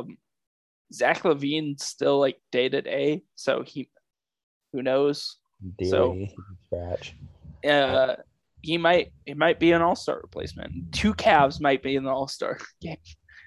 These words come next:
Speaker 1: Who, if you had, if I gave you that bet at the beginning of the season, how much, like, money would you have put on it?
Speaker 2: Like, forty cents.
Speaker 1: <laughs>
Speaker 2: Like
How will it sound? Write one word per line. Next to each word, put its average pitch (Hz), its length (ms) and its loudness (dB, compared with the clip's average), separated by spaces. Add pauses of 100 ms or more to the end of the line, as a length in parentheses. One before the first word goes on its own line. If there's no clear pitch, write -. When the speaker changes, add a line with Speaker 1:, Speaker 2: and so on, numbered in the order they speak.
(160)
Speaker 1:
Who, 349 240 8
if 196 260 4
you 392 160 8
had, 311 380 4
if 175 140 4
I 269 160 4
gave 170 280 0
you 170 140 -2
that 147 260 4
bet 135 240 4 (560)
at 156 120 2
the 139 60 -12
beginning 165 300 2
of 156 60 2
the 143 80 -6
season, 170 500 2 (300)
how 175 160 6
much, 233 340 0
like, 156 240 0
money 143 560 0 (320)
would 156 220 -2
you 147 80 4
have 131 160 4
put 127 160 0
on - 200 -6
it? - 100 -16 (1500)
Speaker 2:
Like, - 180 -18 (200)
forty 101 400 -4
cents. - 540 -10
Speaker 1:
<laughs> - 40 0 (1600)
Speaker 2:
Like 403 240 6